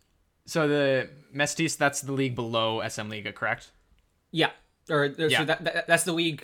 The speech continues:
Speaker 2: bo-, yeah, that's the league below
Speaker 1: So it's like the
Speaker 2: the league
Speaker 1: Allsvenskan, but for Finland, which is still,
Speaker 2: Oh, no,
Speaker 1: you
Speaker 2: no,
Speaker 1: know,
Speaker 2: no.
Speaker 1: a pretty good league.
Speaker 2: The Masters is a pro league, so he was playing against men this year.
Speaker 1: Yeah, yeah, definitely. And that's,
Speaker 2: Yeah.
Speaker 1: that's pretty impressive. So
Speaker 2: Yeah.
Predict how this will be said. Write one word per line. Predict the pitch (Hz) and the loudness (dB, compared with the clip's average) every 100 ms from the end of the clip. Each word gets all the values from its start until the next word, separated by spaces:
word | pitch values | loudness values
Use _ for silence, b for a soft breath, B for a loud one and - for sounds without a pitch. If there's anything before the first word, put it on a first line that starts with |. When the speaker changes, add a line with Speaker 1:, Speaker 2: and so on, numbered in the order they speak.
| - | -16
Speaker 2:
bo-, | 143 131 156 - | -8 -4 -2 -2
yeah, | 147 113 | -4 -4
that's | 135 - | -6 -6
the | |
league | 151 143 123 | -6 -6 -6
below | 135 135 | -2 2
Speaker 1:
So | |
it's | 170 190 | 2 4
like | 180 | 4
the | 175 | 6
Speaker 2:
the | |
league | 151 151 | 6 4
Speaker 1:
Allsvenskan, | 135 - 143 | 0 -2 -2
but | 135 - | 0 0
for | 131 | -4
Finland, | - 117 104 104 | -4 -6 -6 -10
which | 113 127 | -8 -8
is | 123 | -6
still, | - 143 127 110 B B - | -2 0 0 -2 B B 0
Speaker 2:
Oh, | |
no, | 202 | 4
Speaker 1:
you | 208 | 4
Speaker 2:
no, | 202 | 4
Speaker 1:
know, | - | 0
Speaker 2:
no. | |
Speaker 1:
a | 120 | -4
pretty | 147 139 | -2 -2
good | 117 | -2
league. | 107 101 101 _ _ | -6 -10 -14 _ _
Speaker 2:
The | - 170 | -8 -4
Masters | 196 - 160 | -2 -2 -6
is | 139 | -8
a | |
pro | - 143 139 | -6 -4 -2
league, | 120 - | -4 -12
so | - | -12
he | 139 | -8
was | 143 | -8
playing | - 147 131 | -8 -8 -8
against | 117 127 - | -8 -10 -8
men | 120 120 | -8 -6
this | 117 113 | -8 -10
year. | 101 104 _ _ _ _ - | -14 -16 _ _ _ _ 0
Speaker 1:
Yeah, | 170 117 | 2 4
yeah, | 127 - | 0 -2
definitely. | 123 123 113 104 95 | -4 -4 -8 -14 -18
And | - | -12
that's, | 117 120 | -6 -2
Speaker 2:
Yeah. | 120 | -2
Speaker 1:
that's | - 113 | -4 -8
pretty | - 113 | -8 -8
impressive. | 107 107 - 98 | -8 -10 -10 -14
So | - 107 b b b | -10 -10 b b b
Speaker 2:
Yeah. | 127 | -8